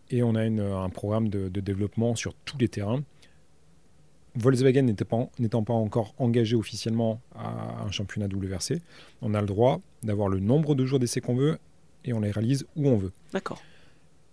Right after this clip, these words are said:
Speaker 1: Euh, en l'occurrence, <laughs> on roulait, euh, en permanence, <laughs> que ce soit à Fonjoncousse, dans le sud de la France, pour faire des tests d'endurance.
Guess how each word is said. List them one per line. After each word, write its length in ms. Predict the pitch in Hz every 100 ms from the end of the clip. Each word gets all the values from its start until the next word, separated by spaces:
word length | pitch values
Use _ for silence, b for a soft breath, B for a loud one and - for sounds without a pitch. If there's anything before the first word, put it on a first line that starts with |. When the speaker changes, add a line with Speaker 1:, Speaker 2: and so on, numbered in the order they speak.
| -
Speaker 1:
Euh, 60 | 110 95 90 87 92
en 100 | 113
l'occurrence, 540 | 107 - 95 110 160 - - - - - - - - - - - -
<laughs> 400 | - - - -
on 60 | 110
roulait, 480 | 113 110 107 113
euh, 120 | 104 92
en 120 | 98
permanence, 520 | 107 95 98 117 -
<laughs> 460 | - - - - -
que 60 |
ce 60 | 104
soit 160 | 107
à 60 | 98
Fonjoncousse, 540 | - 113 113 107 117
dans 100 | 107
le 60 | 104
sud 140 | 113
de 40 | 104
la 80 | 104
France, 300 | - 110 -
pour 240 | 98 90
faire 120 | 107
des 120 | 95
tests 260 | 92 107 98
d'endurance. 640 | 107 104 110 113 113 -